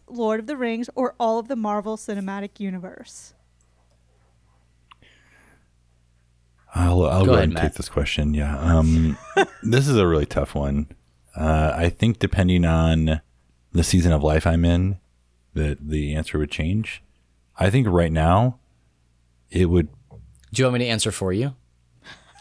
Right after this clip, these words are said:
Speaker 2: Yeah, go ahead.
Speaker 3: Like, like a guess. Like, let's make it into a game.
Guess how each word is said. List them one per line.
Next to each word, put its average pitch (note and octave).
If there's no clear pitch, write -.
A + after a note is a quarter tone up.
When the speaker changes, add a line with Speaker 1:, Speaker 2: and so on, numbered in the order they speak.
Speaker 2:
Yeah, C2+
go -
ahead. C#2+
Speaker 3:
Like, A#2
like A2
a G2+
guess. G#2
Like, G2+
let's A2
make G#2+
it G2
into E2+
a D#2+
game. D2+